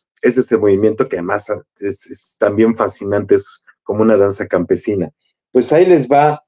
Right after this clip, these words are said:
um, ahí les va otra, y ahí les va una ópera, si les parece bien, queridos amigos, y esta ópera, em,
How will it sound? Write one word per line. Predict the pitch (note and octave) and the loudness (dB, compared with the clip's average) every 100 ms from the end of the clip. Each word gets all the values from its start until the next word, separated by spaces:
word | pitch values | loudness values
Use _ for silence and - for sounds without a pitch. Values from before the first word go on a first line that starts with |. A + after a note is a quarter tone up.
| _ | _
um, | B2+ B2+ A#2+ A2+ G#2+ - | 2 6 4 2 -6 0
ahí | C3+ | 4
les | C#3 B2 | 4 4
va | C#3 | 4
otra, | C3 C3 C3+ C#3 F#3 _ _ _ | 4 4 4 2 0 _ _ _
y | B2 | 4
ahí | D#3 | 6
les | F3 C#3+ | 4 4
va | D#3+ | 4
una | F3 D#3+ | 6 6
ópera, | D3+ G3 - C#3 D#3 | 4 4 4 4 4
si | F3 C3 | 2 0
les | G#2 - | 0 0
parece | G#2 G#2 C3 - | 2 2 2 2
bien, | C#3 C#3+ D3+ D#3 | 4 4 2 2
queridos | G#2+ G#2+ A#2 A#2+ | 2 4 4 2
amigos, | C#3 D#3+ C#3+ A3 - _ _ _ _ _ _ - | 2 4 4 2 -2 _ _ _ _ _ _ 0
y | E3+ G#3 A3+ - | 2 4 4 4
esta | F#3+ - A3+ | 2 2 2
ópera, | F#3+ F3 F3 E3 E3+ F#3 - - | 4 4 4 4 4 2 -2 0
em, | A#2 A2+ G#2+ G#2+ G#2 F#2 | 4 4 2 -2 -2 -4